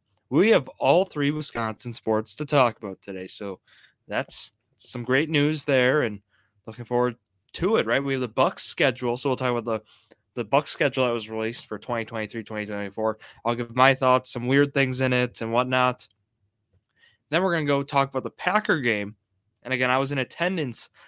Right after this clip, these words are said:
last night at the Packer game. I'll talk about key takeaways and such. And, and I just wanted to right away go and say, um, you know, our prayers and thoughts are with Isaiah Bolden, right? That was, that was some scary stuff. Like,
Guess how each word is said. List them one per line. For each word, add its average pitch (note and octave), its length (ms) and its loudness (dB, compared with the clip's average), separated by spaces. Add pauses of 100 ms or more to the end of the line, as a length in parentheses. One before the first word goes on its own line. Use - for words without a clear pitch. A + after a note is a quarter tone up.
(140)
last B2 320 0
night A#2+ 240 -2
at A2+ 100 -2
the - 60 -20
Packer A2 220 -2
game. A#2 120 -6
I'll A2 80 -2
talk A#2 140 -4
about A2 180 -4
key B2 160 -4
takeaways A2 600 -2
and G#2+ 120 -10
such. A2 400 -4
And, F2+ 140 -10 (1800)
and G#2 260 -4 (360)
I B2 140 4
just A2 200 -2
wanted A#2 240 6
to G2+ 160 -12
right A#2 160 6
away G#2+ 220 4
go G#2+ 240 2
and G#2 120 -2
say, G#2+ 360 0
um, G2 260 -4 (140)
you A2 60 -2
know, G#2 40 0
our G#2 100 2
prayers A2+ 360 2
and G#2+ 80 -10
thoughts A2 280 0
are A2+ 60 -8
with G#2+ 140 -8
Isaiah G#2+ 280 -4
Bolden, A2 520 -6 (320)
right? A2 240 -2
That A2 100 -2
was, G#2 200 -4
that G#2+ 60 -4
was G#2+ 120 -4
some A2 120 -14
scary A2 300 -4
stuff. G#2+ 300 -8
Like, A2 280 -2